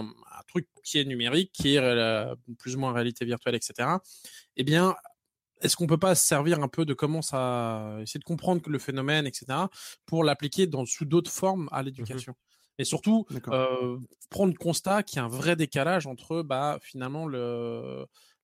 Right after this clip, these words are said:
Speaker 1: le, l'éducation numérique, ce qu'on peut avoir actuellement, et ce
Speaker 2: Ouais.
Speaker 1: qui peut être fait via, euh, ce qui se fait dans le loisir.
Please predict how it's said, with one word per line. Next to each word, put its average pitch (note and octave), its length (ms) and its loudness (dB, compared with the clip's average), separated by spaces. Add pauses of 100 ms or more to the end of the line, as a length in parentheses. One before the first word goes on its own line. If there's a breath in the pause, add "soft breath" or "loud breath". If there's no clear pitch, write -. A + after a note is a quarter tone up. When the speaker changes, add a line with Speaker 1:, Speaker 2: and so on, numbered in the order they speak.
Speaker 1:
le, - 200 -10
l'éducation C#3+ 1000 -2
numérique, C3+ 720 0 (680)
ce - 200 -10 (120)
qu'on C3+ 120 -8
peut C3+ 160 0
avoir B2+ 340 4
actuellement, C3 540 0
et E3+ 160 4
ce A2+ 140 0
Speaker 2:
Ouais. G#2+ 80 -2
Speaker 1:
qui C#3+ 100 -10 (160)
peut F#3+ 280 -4
être D#3 160 -4
fait F#3+ 300 0 (320 soft breath)
via, D#3 500 2
euh, A#2+ 600 0
ce - 320 -6
qui - 160 -16
se - 100 -8
fait D#3+ 140 0
dans C#3 100 -4
le B2 60 -6
loisir. B2+ 480 -2